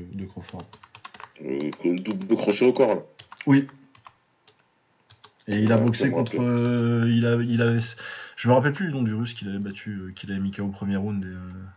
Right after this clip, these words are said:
Speaker 1: parce qu'il avait pris, il avait pris deux ceintures comme ça en allant, euh, les prendre chez les mecs, euh.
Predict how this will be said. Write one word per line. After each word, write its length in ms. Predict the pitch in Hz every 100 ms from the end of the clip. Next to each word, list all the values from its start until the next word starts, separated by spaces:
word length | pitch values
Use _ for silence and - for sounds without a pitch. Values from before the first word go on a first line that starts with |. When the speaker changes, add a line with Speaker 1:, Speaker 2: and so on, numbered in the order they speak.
| _ _ _
Speaker 1:
parce 100 | -
qu'il 160 | 101
avait 80 | 101
pris, 180 | 104 117
il 220 | 113 110
avait 100 | 117
pris 180 | 104 127
deux 120 | 147
ceintures 320 | 147 147 156
comme 100 | -
ça 120 | 120
en 160 | 139 123
allant, 420 | 113 110 110 107
euh, 60 | 107
les 80 | 110
prendre 240 | - 123
chez 160 | - 123
les 120 | 117
mecs, 280 | 117 117
euh. 80 | 104